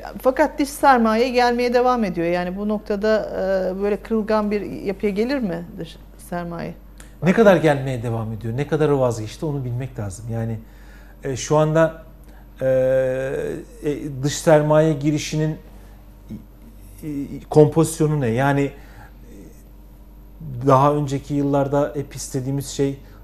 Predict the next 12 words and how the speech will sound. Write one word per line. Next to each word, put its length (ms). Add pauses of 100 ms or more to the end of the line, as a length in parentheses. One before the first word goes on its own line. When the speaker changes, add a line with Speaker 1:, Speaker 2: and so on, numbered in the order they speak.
Speaker 2:
doğrudan 540 (160)
sermaye 540
yatırımı. 380
Yani 360 (460)
yatırım 380
amaçlı, 440 (300)
istihdam 480
amaçlı, 400
üretim 340
amaçlı 380
gelen, 300 (540)
e, 600